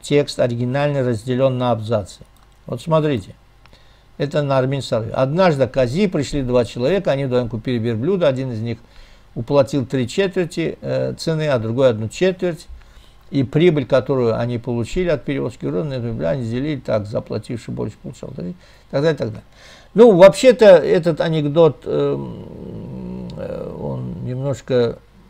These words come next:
сложный, хотя, видите, маленький, но очень сложный. В плане того, что, вот смотрите, уже один абзац, а сколько вы здесь должны показать? До того, как они пришли,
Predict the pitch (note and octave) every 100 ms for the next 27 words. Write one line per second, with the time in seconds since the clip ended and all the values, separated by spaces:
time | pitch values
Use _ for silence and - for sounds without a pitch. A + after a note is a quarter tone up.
0 | - A#2 A2 - - C#3 G#3+ F#3 C3 G#2
1 | A#2 D3+ G3+ F#3 F3 A3+ A#3 B2 F#2+ A2+
2 | G#2+ A#2+ A#2+ - F3 - F3+ - F#3 D3+
3 | G#2 G2+ - C#3+ D3+ C3+ C#3+ F3 F3+ -
4 | B2 - - - - - - C3+ C3+ E3+
5 | D3+ A#2+ A#2+ D#3+ D#3 D3+ F#3 C#3 D3+ C3+
6 | G#3 G3 - D3+ - - G#3+ F3+ D#3+ D3
7 | C#3+ C#3 C3 A#2 B2 A#2 G#2+ A2 G2+ G#2
8 | - - - - _ _ _ _ - -
9 | - - - - _ - C3 A#2 A3 G#3
10 | G#3+ A3+ - F#3+ F3+ F#3+ F#3 F#3+ F#3 -
11 | A3 C4 B3 A#2